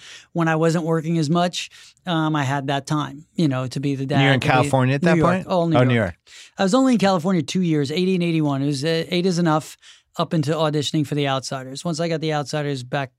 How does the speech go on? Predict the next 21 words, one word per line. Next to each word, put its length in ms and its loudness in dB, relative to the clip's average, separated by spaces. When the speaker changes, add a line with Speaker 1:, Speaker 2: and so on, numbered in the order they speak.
Speaker 1:
to 100 -6
New 80 -2
York 340 -6
in 300 -8
the 120 -8
eighty-six 500 -12
World 180 -14
Series. 480 -18
Um, 840 2
but, 360 -2
um, 880 0
uh, 400 -4
so 340 0
I, 240 0
I 160 0
never, 440 0
it's 220 -4
interesting 640 -2
now 580 -2
more 360 2
than 200 0